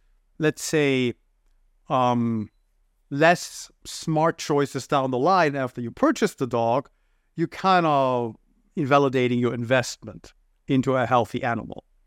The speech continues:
So you still wanna go and find a good trainer you're comfortable with and sign up for a training program when the time is right.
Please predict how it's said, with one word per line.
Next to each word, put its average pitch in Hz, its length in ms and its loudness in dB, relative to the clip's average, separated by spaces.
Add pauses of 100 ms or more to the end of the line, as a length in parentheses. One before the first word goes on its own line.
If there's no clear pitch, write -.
(320)
So - 140 -2
you 156 140 2
still 277 280 2
wanna 165 260 4
go 139 420 0
and 120 420 -2 (460)
find 131 320 0
a 123 40 0
good 123 180 -6
trainer 180 280 2
you're 180 140 2
comfortable 165 500 -2
with 160 240 -2
and - 120 -8
sign 117 200 -4
up 110 120 -6
for 113 140 -10
a 107 40 -10
training 165 340 0
program 156 340 2
when 143 80 0
the 135 80 -6
time 135 280 -2
is 123 120 -8
right. 135 340 -2